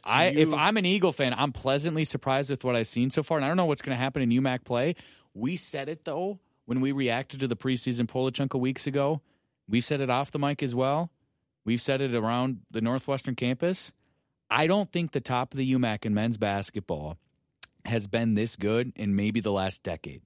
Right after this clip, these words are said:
Speaker 1: Top three, four teams,
Speaker 2: I
Speaker 1: when they're
Speaker 2: agree.
Speaker 1: playing at their A level,
Speaker 2: I agree.
Speaker 1: it's about as good as you can see, period, in this league. So I'm very, very impressed and believing, if I'm an Eagle fan, in what Northwestern can do. I still have them number three because the top two are that good.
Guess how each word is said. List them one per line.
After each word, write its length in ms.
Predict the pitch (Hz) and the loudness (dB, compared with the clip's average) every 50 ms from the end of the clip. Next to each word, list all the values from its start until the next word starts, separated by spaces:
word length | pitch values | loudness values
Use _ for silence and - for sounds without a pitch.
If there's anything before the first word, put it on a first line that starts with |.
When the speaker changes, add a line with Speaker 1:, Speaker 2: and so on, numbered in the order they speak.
| _ - | _ -12
Speaker 1:
Top 280 | - - 113 113 - - | -6 -2 -2 -2 -4 -6
three, 300 | - - 113 117 123 131 | -10 -6 -2 -2 0 -2
four 220 | - - 135 127 | -2 -2 -4 -4
teams, 320 | 123 - 123 110 95 82 - | -2 -2 -2 -2 -2 -2 -2
Speaker 2:
I 40 | 110 | -2
Speaker 1:
when 80 | 120 98 | -2 0
they're 100 | 107 - | 0 0
Speaker 2:
agree. 80 | 170 - | -2 -2
Speaker 1:
playing 240 | - 139 139 139 | -4 -4 -2 -2
at 140 | 135 123 - | -2 -4 -4
their 180 | - 104 104 - - | -4 -4 -4 -4 -4
A 240 | 113 120 127 139 151 | -2 -2 0 0 0
level, 440 | 139 139 117 107 87 82 73 76 - - - - | 0 0 -2 -2 -2 -4 -8 -8 -10 -14 -16 -12
Speaker 2:
I 120 | - 90 98 | -8 -6 -2
agree. 140 | 104 139 | 0 0
Speaker 1:
it's 120 | 135 110 135 | -2 0 0
about 240 | 123 117 117 110 104 | 0 0 0 0 -2
as 140 | 95 87 | -4 -8
good 320 | 85 87 87 - 127 151 151 | -10 -8 -2 0 0 0 0
as 120 | 143 120 | -2 -2
you 120 | 117 127 120 | -2 -4 -2
can 160 | - 123 110 | -2 -4 -4
see, 180 | - - 113 | -2 -2 -2
period, 520 | 107 - - - 123 123 123 120 117 110 104 | -4 -4 -4 -4 -2 -2 0 0 0 0 0
in 120 | 107 107 | 0 0
this 240 | 107 110 107 - - | 0 -2 -2 -4 -4
league. 380 | 98 98 101 113 135 156 165 151 _ _ _ _ _ _ | -4 -4 -2 -2 -2 -4 -4 -8 _ _ _ _ _ _
So 200 | - - 123 117 - | -4 -2 -2 -2 0
I'm 260 | 110 123 143 147 143 | 0 -2 0 0 -2
very, 420 | 107 90 85 101 113 123 139 151 147 | -4 -4 -2 -2 0 0 0 0 0
very 260 | 123 123 120 127 135 | 0 0 0 0 0
impressed 560 | 131 120 110 - - 110 113 135 151 - - - | 0 -2 -2 -2 -2 0 0 0 -2 -4 -6 -8
and 140 | - 98 | -8 -8
believing, 500 | 92 95 92 95 101 113 127 127 139 139 | -6 -6 -4 -2 -2 -2 -2 -2 -2 -2
if 160 | 135 117 - - | -4 -4 -4 -4
I'm 140 | 113 117 | -4 -2
an 80 | 120 110 | -2 -2
Eagle 260 | 110 117 120 127 123 | -2 -2 -2 -2 -4
fan, 220 | - - 123 123 120 | -4 -4 -4 -2 -2
in 60 | 110 | -2
what 160 | 98 107 - | -2 -2 -2
Northwestern 560 | 104 110 110 110 - - 107 107 - - 117 101 | -2 -4 -4 -4 -2 -2 -2 -2 -2 -4 -6 -4
can 160 | - 107 95 | -4 -2 -2
do. 320 | 90 95 101 113 131 156 151 _ _ _ _ _ _ _ _ _ _ - | -2 0 0 0 0 -2 -4 _ _ _ _ _ _ _ _ _ _ -6
I 80 | 80 | -6
still 280 | 82 - - - 110 104 | -4 -4 0 0 0 0
have 180 | 101 101 101 95 | 0 0 -2 0
them 120 | 101 95 | 0 0
number 180 | 92 92 92 92 | 0 0 0 -2
three 280 | 87 - 101 101 104 110 | -2 -2 -2 -2 -2 -2
because 340 | 98 90 80 - 90 85 - | -2 -4 -4 -4 -6 -6 -6
the 80 | - 80 | -8 -10
top 300 | - - 95 87 - - | -6 -4 -4 -4 -4 -6
two 160 | - 95 85 | -8 -8 -8
are 80 | 80 78 | -8 -8
that 220 | 78 - - - | -10 -12 -14 -12
good. 180 | - - - | -12 -14 -14